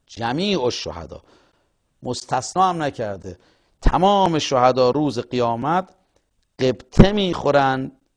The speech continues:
با این، اه، به اصطلاح مقام و منزلتی که حضرت ابوالفضل علیه الصلاة و السلام پیدا کردن. این رو مرحوم صدوق در اعمالیشون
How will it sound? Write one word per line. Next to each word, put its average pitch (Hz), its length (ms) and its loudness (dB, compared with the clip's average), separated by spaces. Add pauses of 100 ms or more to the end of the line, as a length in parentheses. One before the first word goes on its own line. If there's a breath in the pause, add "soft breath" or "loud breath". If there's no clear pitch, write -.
(340)
با 113 220 -2
این، 131 320 -8 (960)
اه، 87 200 -10
به 117 280 0
اصطلاح 120 520 0 (800)
مقام 123 680 0
و 196 40 -2
منزلتی 160 840 -4
که 175 140 -6
حضرت 147 300 -6
ابوالفضل 127 540 -2
علیه 107 140 -2
الصلاة 101 360 -4
و 95 60 -10
السلام 98 440 -6 (580)
پیدا 95 340 -2
کردن. 78 500 -12 (560)
این 151 260 -2
رو 117 300 0 (260)
مرحوم 123 720 -4
صدوق 151 720 -6 (600)
در 120 220 -6 (100)
اعمالیشون 143 840 -2